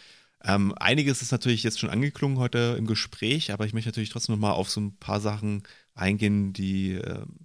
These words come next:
aus meiner Sicht wichtig sind. Also Verwaltungsaufwand reduzieren, das haben wir jetzt schon besprochen, das machen wir im Prinzip über Kampai. Ähm, das kann man, glaub ich, aber auch noch mal so zusammenfassen, das machen wir auch im Verein, aber dadurch, dass wir, sag ich mal, sehr viele bürokratische Prozesse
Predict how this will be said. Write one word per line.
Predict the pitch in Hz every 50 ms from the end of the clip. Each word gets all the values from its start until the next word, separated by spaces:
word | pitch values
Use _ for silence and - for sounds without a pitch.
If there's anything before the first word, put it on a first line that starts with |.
| - -
aus | - 95 98
meiner | 107 110 110
Sicht | 101 101 95 -
wichtig | 127 - 139 139
sind. | 131 120
Also | 107 101 110 104 - - - - - - _
Verwaltungsaufwand | _ - 98 98 104 120 143 135 120 123 113 - 120 120 110
reduzieren, | - 110 113 101 - - 135
das | 127 117 -
haben | 113
wir | 110
jetzt | 110 110
schon | - 107
besprochen, | 101 - - - 143 147 160 147 127
das | 113 - 120
machen | 110 107
wir | 117 110
im | 107
Prinzip | 113 104 - 113 110
über | 110 104 95 -
Kampai. | 107 98 95 101 110 113 131 147 160 165 - - - - - - - - -
Ähm, | - 95 98 98 98 101 107 107 104 98
das | - 98 92 -
kann | - 123 131
man, | 139 135 127
glaub | 117 117 113
ich, | 117 117
aber | 110 107 -
auch | 110 113
noch | 117 113
mal | 110 110 107
so | 104 107 110
zusammenfassen, | 107 - 107 110 113 117 - 117 107 - 117 110 110 101
das | 104 -
machen | - 113 113 139 120 107
wir | 117 107 104 107 107 107 - - - _ -
auch | 85 98 107 117 123 117 -
im | 117 110 -
Verein, | - - 76 107 113 107
aber | 82 104 107 98
dadurch, | 104 113 110 -
dass | 113 - -
wir, | 120 110 104
sag | 113 110
ich | 113 110
mal, | 113 110
sehr | 107 113 113
viele | - - 123 117
bürokratische | - 120 110 113 110 - - 107 104 110 110 113 110 110 104
Prozesse | - - 110 - 110 107 - 110 92 95